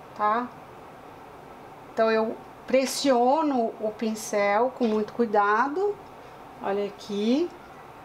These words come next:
né, pra fazer a pétala, sendo que, ó, eu tô mais trabalhando com a pressão do que qualquer outra coisa.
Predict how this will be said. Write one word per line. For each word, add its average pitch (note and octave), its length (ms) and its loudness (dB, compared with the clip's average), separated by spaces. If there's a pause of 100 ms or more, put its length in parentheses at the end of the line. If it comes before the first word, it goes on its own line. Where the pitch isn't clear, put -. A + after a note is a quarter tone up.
(120)
né, A3 220 2
pra A#3+ 140 -4
fazer G#3 340 -4
a G3+ 100 2
pétala, A3+ 840 2 (680)
sendo A#3+ 520 0
que, B3 440 4 (1900)
ó, G3 240 -6 (2250)
eu - 140 -12
tô A3 240 4 (800)
mais C4 460 2
trabalhando G#3+ 720 2 (100)
com D#4+ 340 2 (440)
a G3 100 4
pressão D#4 920 4 (120)
do A#3+ 140 0
que C4 160 2
qualquer C4+ 320 4
outra C4+ 220 2
coisa. G#3+ 240 2